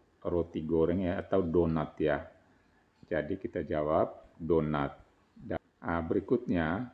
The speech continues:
makanan yang paling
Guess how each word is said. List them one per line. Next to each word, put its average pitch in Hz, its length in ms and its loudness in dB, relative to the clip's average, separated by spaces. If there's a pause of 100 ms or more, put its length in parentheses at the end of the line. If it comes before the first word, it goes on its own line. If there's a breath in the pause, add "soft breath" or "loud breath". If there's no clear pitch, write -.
(1500)
makanan 120 640 2
yang 95 400 0
paling 127 560 2